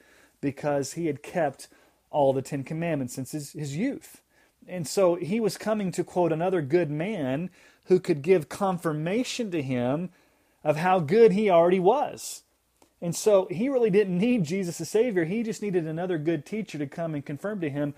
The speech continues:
how good he thought he already was, that he already thought he was good enough to inherit eternal life. And so what Jesus does is Jesus blows this compliment out of the water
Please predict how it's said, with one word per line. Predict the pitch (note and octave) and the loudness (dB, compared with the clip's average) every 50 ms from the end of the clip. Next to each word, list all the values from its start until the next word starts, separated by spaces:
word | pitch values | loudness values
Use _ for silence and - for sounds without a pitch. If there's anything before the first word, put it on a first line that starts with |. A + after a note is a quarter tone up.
| - - - _ | -14 -20 -20 _
how | - E3 E3 D3+ | -4 -4 -2 -2
good | C3+ D3+ F#3+ F#3+ E3 | 2 2 2 2 2
he | D#3 F#3 F3 | 0 -4 -6
thought | - - C#3 C3 B2+ B2 | -4 -2 -2 0 -2 -4
he | C#3 D#3+ D3 C3 | -6 -6 -4 -2
already | A#2 A2+ A2+ A2+ A2+ A#2 A#2 A#2 - _ _ _ _ - | -2 -2 -4 -4 -4 -4 -6 -6 -8 _ _ _ _ -8
was, | B2 A#2+ C#3 D3 C#3+ B2+ A2+ G2+ F2+ F#2 - - - - _ _ _ | -4 0 0 2 2 0 -2 -4 -8 -12 -14 -14 -16 -18 _ _ _
that | - B2 | -8 -6
he | C#3+ D#3 D#3+ | -4 -2 0
already | D#3 D3 D3 C#3 | 0 0 0 -2
thought | A#2+ - F3+ F3+ E3+ D#3 | -2 -2 -2 -2 -2 -2
he | C#3 C#3 | -2 -4
was | C3 B2+ A#2 A2+ | -4 -6 -4 -2
good | B2 E3 E3 | -2 0 0
enough | D3+ C3 B2 A#2 - | 0 -2 -2 -4 -6
to | - B2+ B2 | -6 -8 -8
inherit | A#2+ A#2 C3+ D3+ C#3 B2+ A#2+ - - - _ - | -8 -8 -6 -6 -4 -4 -6 -8 -12 -20 _ -8
eternal | C3+ C3 - - B2+ A#2+ A#2 A#2 | -8 -8 -6 -6 -8 -6 -4 -4
life. | C3 C#3 B2+ A2 G#2 - | -4 -4 -4 -6 -8 -8
And | C3 C3+ | -10 -6
so | - E3+ D#3 | -2 -2 0
what | D3 D#3+ D3+ C#3+ | 0 0 -2 -2
Jesus | B2 D3+ F#3+ G3 E3 D3+ - - | -4 -4 -4 -4 -6 -8 -8 -6
does | A#2+ C#3+ D#3+ F3+ E3+ D3+ C3+ B2 | -4 -2 0 2 2 2 0 0
is | B2+ A2+ | -2 -6
Jesus | A2 - E3 G3+ G#3 E3+ D#3+ - | -4 -4 -4 -4 -4 -4 -8 -8
blows | B2+ A#2 C3 D3 E3+ F#3 E3 C3 | -4 -2 0 2 2 0 0 -2
this | C#3 C3+ - | -6 -10 -10
compliment | - - D#3 D#3+ E3+ - C#3 B2+ B2+ B2 | -10 -10 -10 -10 -8 -6 -6 -6 -6 -4
out | B2+ B2 A2+ | -4 -4 -4
of | G#2+ | -4
the | G#2+ | -4
water | G2+ G2+ A#2+ D3 F3 E3 B2 G#2 G2 G2+ | -4 -2 -2 -2 -2 -2 -6 -8 -10 -14